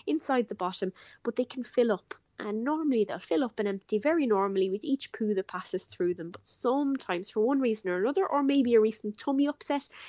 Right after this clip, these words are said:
if the stool hasn't been solid enough to empty them out, they can get very full and sometimes they can get infected. Now, because those bottom glands are kind of hidden just inside, the dog can't really access them. So sometimes they'll manifest it by biting at their tail or biting at their back end, 'cause they're trying to get to what's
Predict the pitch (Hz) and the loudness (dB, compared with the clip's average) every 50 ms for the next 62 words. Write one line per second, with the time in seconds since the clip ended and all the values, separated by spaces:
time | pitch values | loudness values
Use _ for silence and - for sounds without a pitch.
0 | - - - 233 233 - - 247 - - - 294 302 302 247 240 247 226 214 202 | -16 -8 -6 -6 -4 -4 -6 -10 -10 -4 -2 0 0 0 -2 -2 -6 -4 0 -2
1 | 180 175 190 - - 254 240 247 247 247 233 233 226 226 - - - - 226 214 | -2 -2 -2 -6 -6 -4 -2 0 0 0 -2 -2 -6 -8 -8 -8 -6 -6 -6 -6
2 | - - 220 220 214 208 214 214 - - - - 226 214 220 214 - - 220 220 | -6 -8 -8 -6 -4 -6 -6 -6 -8 -12 -10 -8 -6 -6 -6 -8 -8 -6 -4 -2
3 | 220 214 - - - - 277 277 277 269 254 226 208 - - 214 - - 196 202 | -2 -4 -6 -10 -4 -2 0 2 2 2 0 0 -4 -6 -8 -10 -6 -4 -4 -4
4 | - 202 202 - 196 196 190 180 180 180 - - - - - - - - - - | -2 -4 -6 -4 -4 -4 -4 -4 -4 -4 -4 -4 -4 -4 -8 -10 -10 -10 -10 -16
5 | - - - - - 220 214 190 - - - 226 226 - - 294 285 277 - 277 | -20 -20 -20 -10 -6 -2 -2 -2 -2 -2 -2 -4 -2 -2 -2 -2 -2 0 0 0
6 | 262 - - 254 247 240 - 247 226 220 226 220 226 214 220 214 - 226 220 208 | -2 0 0 -2 -2 -2 -2 -6 -6 -4 -4 -4 -2 -4 -4 -6 -4 -4 -4 -4
7 | - - - 359 - 262 247 240 - 277 262 - - 247 233 - - 247 233 226 | -4 0 -2 0 0 0 -4 -2 -2 -4 -4 -4 -4 -6 -6 -2 0 2 2 2
8 | 220 220 185 - 285 269 262 254 - - 226 202 - - 175 175 170 180 190 - | 2 2 0 2 4 4 2 2 -2 -8 -6 -6 -4 -4 -4 -2 -2 -4 -4 -4
9 | - - - - - - - - 165 - _ - - - - - - - - 240 | -12 -10 -10 -10 -10 -10 -10 -8 -8 -8 _ -18 -20 -20 -20 -14 -6 0 0 0
10 | - - - - 277 294 339 320 320 - - 190 170 180 190 - 185 175 180 170 | 0 0 -2 0 2 2 2 0 -2 -2 -4 -4 -4 -4 -4 -6 -6 -6 -4 -4
11 | 165 165 165 175 - 180 190 - - - 190 - 202 190 190 - 220 220 226 220 | -4 -4 -6 -6 -8 -12 -14 -10 -10 -10 -6 -2 -2 -2 -2 2 2 2 2 2
12 | - 214 208 208 - - - - - - 269 277 294 294 262 233 214 208 - 208 | 0 -6 -6 -6 -6 -8 -10 -8 -6 -4 -4 -4 -2 -4 -4 -4 -4 -2 0 0
13 | 214 214 - 247 220 220 214 - 220 202 - 208 208 - - - 233 247 269 294 | 0 0 0 0 -2 -2 -2 -4 -4 -2 0 -2 -2 -2 -4 -4 -2 -2 -2 -4
14 | - - - - - - - - - - 285 277 285 285 269 262 - 240 214 214 | -6 -8 -14 -14 -12 -12 -10 -10 -6 -2 -2 -2 0 -2 -4 -4 -4 -4 -6 -6
15 | - - 220 202 202 - - - | -4 -2 -2 -2 -2 -2 -6 -8